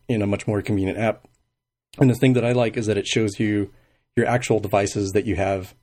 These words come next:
enabled, like, you know, my iPhone, my iPad, and, you know, Mac Mini, MacBook Pro, that sort of stuff. And, um, also gives you the status of your Apple Care,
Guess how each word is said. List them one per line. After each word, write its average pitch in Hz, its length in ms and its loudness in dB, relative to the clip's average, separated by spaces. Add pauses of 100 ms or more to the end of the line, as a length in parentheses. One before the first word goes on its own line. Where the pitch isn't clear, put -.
enabled, 92 580 -2 (460)
like, 87 160 -2
you 92 80 -4
know, 87 140 -4 (520)
my 95 120 0
iPhone, 90 320 -2
my 90 240 0
iPad, 82 320 -2
and, 85 140 -4
you 87 60 -6
know, 82 60 -4
Mac 90 260 -4
Mini, 87 320 -2
MacBook - 420 -4
Pro, 85 200 -2
that 85 160 -4
sort - 140 -8
of 92 60 -4
stuff. - 300 -4 (800)
And, 92 400 0
um, 87 400 -4
also 156 240 4
gives 117 220 -2
you 104 60 -2
the 98 100 -8
status 101 400 -2
of 98 140 -2
your 92 360 -2
Apple 110 220 2
Care, 85 320 -2